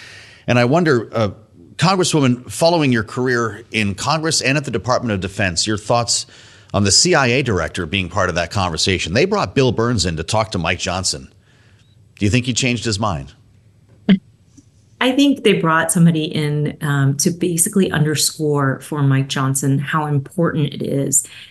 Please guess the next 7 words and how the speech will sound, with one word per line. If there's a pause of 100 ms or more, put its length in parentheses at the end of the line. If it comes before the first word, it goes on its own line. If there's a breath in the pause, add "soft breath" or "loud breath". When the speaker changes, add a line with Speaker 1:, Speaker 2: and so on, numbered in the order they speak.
(120 loud breath)
Speaker 2:
that,
uh,
we
support
our
allies
and